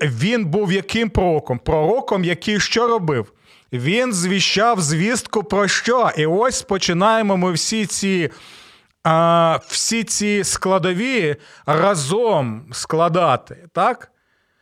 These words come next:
Він звіщав звістку про що? Про те, що Царство Небесне або Царство Боже, воно наближається на землю.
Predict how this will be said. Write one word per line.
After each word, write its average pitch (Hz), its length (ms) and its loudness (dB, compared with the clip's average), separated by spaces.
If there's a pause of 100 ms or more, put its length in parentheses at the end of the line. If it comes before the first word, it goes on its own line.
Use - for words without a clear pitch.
(240)
Він 190 300 -2
звіщав 226 640 0
звістку 185 600 -2
про 202 260 0
що? 190 560 -2 (720)
Про 196 180 2
те, 226 340 0
що 202 320 -2
Царство 208 720 0
Небесне 170 600 0
або 156 260 0
Царство 196 500 0
Боже, 214 380 0
воно 190 340 2
наближається 185 1040 0
на 180 160 0
землю. 160 540 0